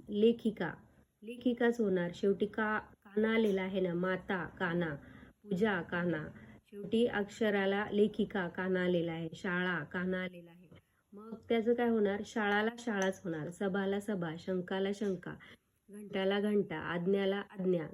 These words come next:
गायिका, काना आलेला आहे, अ, ती गायिका, गायिकाच होणार त्याचं अनेक वचन. भाषा, भाषाच होणार. शिक्षिका, ती शिक्षिका, मग अनेक वचन पण शिक्षिकाच होणार. नायिका, काना आलेला शेवटी का,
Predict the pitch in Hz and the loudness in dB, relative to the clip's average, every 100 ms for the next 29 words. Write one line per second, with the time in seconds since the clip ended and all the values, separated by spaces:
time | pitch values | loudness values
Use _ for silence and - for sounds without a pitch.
0 | 175 185 196 185 185 147 - 175 185 185 | -2 2 2 0 -4 -6 -2 0 2 2
1 | 185 175 180 170 175 _ _ _ _ _ | 2 0 -2 -4 -10 _ _ _ _ _
2 | 185 - - 240 220 196 180 175 180 156 | -20 -20 2 4 4 2 0 -2 -4 -6
3 | - - 196 185 170 190 190 - 226 226 | -10 -16 -16 -14 -6 -6 -6 -2 -2 0
4 | 208 180 175 170 165 175 170 175 175 170 | 2 2 2 0 -2 -2 0 0 -2 -14
5 | - 165 170 _ _ _ _ _ - - | -20 -20 -20 _ _ _ _ _ -20 -20
6 | _ _ _ _ _ 196 202 311 - 220 | _ _ _ _ _ -12 -12 -10 -4 -4
7 | 233 - - 190 - 214 214 175 160 - | -4 -12 -20 -8 -2 0 0 -2 -4 -10
8 | - - 196 - 220 226 220 214 - _ | -8 -6 -4 -2 -2 0 -2 -4 -12 _
9 | - 233 - - - 175 165 - 196 196 | -20 -6 -4 -2 -2 -4 -6 -8 -4 2
10 | 214 214 220 208 226 226 247 233 - 208 | 2 2 0 0 0 2 0 0 -4 -2
11 | 202 185 190 175 160 170 - _ - 202 | -2 -2 -2 -4 -6 -12 -20 _ -18 -12
12 | 208 214 220 202 180 - _ 190 190 196 | -10 -8 -4 -4 -6 -14 _ -16 -4 2
13 | 196 180 180 175 185 175 156 - 190 - | 4 4 4 2 -2 -4 -4 0 0 0